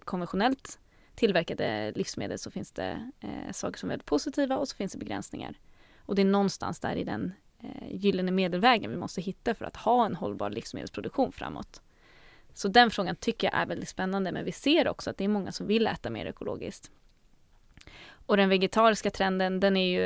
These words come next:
ju superviktig. Eh, och jag tror att det är, där är vi nog lite mer överens i hållbarhets- och livsmedelsvärlden, att det är bra att äta mindre animalier och äta mer, eh, från, eh,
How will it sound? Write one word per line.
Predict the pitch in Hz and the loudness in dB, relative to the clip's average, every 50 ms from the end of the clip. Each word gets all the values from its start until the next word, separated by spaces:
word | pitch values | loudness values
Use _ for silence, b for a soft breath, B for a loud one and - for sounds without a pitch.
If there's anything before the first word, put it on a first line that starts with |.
| 185 180 180 | 0 0 -2
ju | 185 185 - - _ _ _ - - _ _ _ _ _ _ _ - | -4 -6 -8 -12 _ _ _ -20 -20 _ _ _ _ _ _ _ -10
superviktig. | - - - - 202 190 - _ - 196 185 175 - - - _ _ - 185 214 - - - - 110 107 - - - - _ - - | -6 -6 -2 0 0 0 -2 _ 0 0 0 0 -2 -6 -10 _ _ -6 -4 -4 -4 -4 -6 -6 -6 -6 -6 -10 -14 -18 _ -12 -8
Eh, | - 190 180 185 - - - - - - - - | -8 -6 -6 -6 -6 -8 -8 -10 -12 -14 -14 -8
och | - - 190 | -4 -2 -2
jag | 185 - | -2 -2
tror | - - 185 180 | -4 -4 -4 -4
att | 175 - - - - | -4 -6 -10 -12 -4
det | - 208 196 190 - - - - | -2 0 0 0 -2 -2 -2 -2
är, | - 101 - 196 b b b b b b b b | -2 -4 -6 -8 b b b b b b b b
där | - 226 247 | 10 12 12
är | 262 | 12
vi | 220 196 | 12 10
nog | 185 170 170 | 8 6 4
lite | 175 180 - - | 4 2 2 0
mer | 196 180 175 | 0 0 0
överens | 180 185 202 226 262 254 233 - - - - - - - | 0 4 6 6 6 6 6 2 0 -2 -4 -8 -4 -4
i | - 180 | -2 0
hållbarhets- | 180 180 175 165 165 196 - - - - | 0 -2 -2 -2 -2 -4 -4 -6 -6 -8
och | |
livsmedelsvärlden, | 185 170 - - - 85 - - - - - - - - | -8 -8 -8 -10 -10 -10 -10 -10 -10 -10 -8 -8 -8 -8
att | - - | -8 -8
det | - - | -4 -2
är | - 190 185 180 | -2 0 -2 -2
bra | 185 - - - 98 - | -4 -6 -4 -4 -4 -4
att | 175 - - | -6 -6 -8
äta | - - - - - | -10 -8 -8 -10 -10
mindre | - - - 107 - - - 190 - b b b b b b b b b b | -8 -8 -8 -8 -10 -10 -12 -12 -14 b b b b b b b b b b
animalier | - 190 185 185 170 90 95 - - | -6 -4 -2 -2 -4 -4 -6 -6 -6
och | 101 98 | -8 -8
äta | - - - | -8 -8 -6
mer, | - - - 180 185 185 196 | -4 -4 -4 -4 -4 -6 -6
eh, | 202 - - - | -8 -8 -10 -10
från, | - - 208 196 196 190 - | -8 -6 -6 -4 -4 -4 -6
eh, | - 107 - - | -6 -6 -8 -8